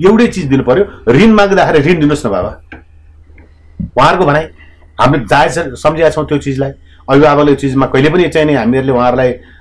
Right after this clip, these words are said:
अ, यो चाहिँ ख-, खराब चिज गर्नुभयो भनेका छैनौँ। अनि के पनि नदिने, अनि एको-, एकरो चाहिँ एउटालाई चाहिँ म-, म-, म-, मारमा पारिराख्ने, सधैँभरि अभिभावकहरू चाहिँ नि,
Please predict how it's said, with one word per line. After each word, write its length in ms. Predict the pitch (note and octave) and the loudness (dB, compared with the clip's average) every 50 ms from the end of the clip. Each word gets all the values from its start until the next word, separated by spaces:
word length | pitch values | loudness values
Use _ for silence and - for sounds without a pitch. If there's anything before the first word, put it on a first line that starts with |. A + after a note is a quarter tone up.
| - | -10
अ, 320 | G2+ G#2+ A2 A2 G#2+ G#2+ G#2+ A2+ | -6 -4 -2 -2 -2 -2 -2 -2
यो 100 | B2+ C3+ | -2 -2
चाहिँ 180 | C3+ C#3+ C3+ - | -2 -2 -4 -4
ख-, 200 | - B2+ G#2+ - - | -6 -8 -8 -6 -2
खराब 180 | - C3+ E3+ | 0 0 0
चिज 160 | E3 - B2+ A#2+ | 0 -2 -4 -2
गर्नुभयो 320 | A2+ B2 A#2 A#2 A#2 A#2 | 0 0 2 2 0 0
भनेका 320 | - F2+ F#2+ G#2+ A2 A#2+ | -2 -2 -6 -4 -4 -4
छैनौँ। 280 | A#2 - A2+ A2 A#2 A#2 - - - - - - - | -4 -4 -6 -8 -10 -10 -14 -18 -20 -20 -20 -10 -2
अनि 160 | - G3+ F#3+ | 0 0 2
के 220 | C#3+ - - A#3+ B3 | 0 0 0 -2 0
पनि 220 | - - B3+ A#3+ | 2 2 2 4
नदिने, 360 | A#3 A#3 A3+ G#3 A#3 A#3 B3+ | 4 4 4 4 2 2 0
अनि 280 | A#3+ - - F#3 G3+ G3 | -2 -4 -4 -2 0 0
एको-, 180 | G3+ G3 G#3 G3 | 2 2 0 0
एकरो 340 | E3+ G3 F#3 G#3 G#3 G#3 | 0 0 2 4 4 2
चाहिँ 220 | G3+ G3 G3 F#3+ F#3+ | 2 0 0 -2 -2
एउटालाई 540 | F3+ - D#3+ E3+ E3+ E3+ F3 F3 F3 E3+ D#3 | -2 -4 -4 -4 -2 0 0 2 2 0 0
चाहिँ 240 | D#3+ E3 E3 D#3+ | -2 -2 -2 0
म-, 140 | D3 B2+ C3 | 0 0 -2
म-, 420 | C3 B2+ B2 A#2+ A#2 A#2+ A#2+ A#2+ A#2 | -2 0 0 0 0 0 0 -2 -2
म-, 420 | A#2 A#2 A#2 A#2 A#2 A2+ A2 A2 G#2+ | -4 -4 -4 -6 -8 -8 -10 -10 -6
मारमा 280 | A2+ C3 D3 D#3 D#3+ D#3 | 0 0 2 2 2 0
पारिराख्ने, 520 | D3+ D#3 C#3+ C#3 C#3 C#3 C3 D#3 D#3+ C#3 - - - - - - | 0 0 0 0 0 0 -2 -2 -6 -10 -14 -18 -20 -20 -6 -2
सधैँभरि 260 | - E3+ F3 F3 F3+ | 0 2 2 2 2
अभिभावकहरू 580 | E3+ C#3+ D3 E3 E3 D#3 D3 D#3 D#3+ D3+ C#3+ C#3 | 2 2 2 2 4 4 4 4 4 4 2 2
चाहिँ 180 | - D#3 D3+ D3+ | 0 0 0 0
नि, 140 | D3+ D3+ | 0 0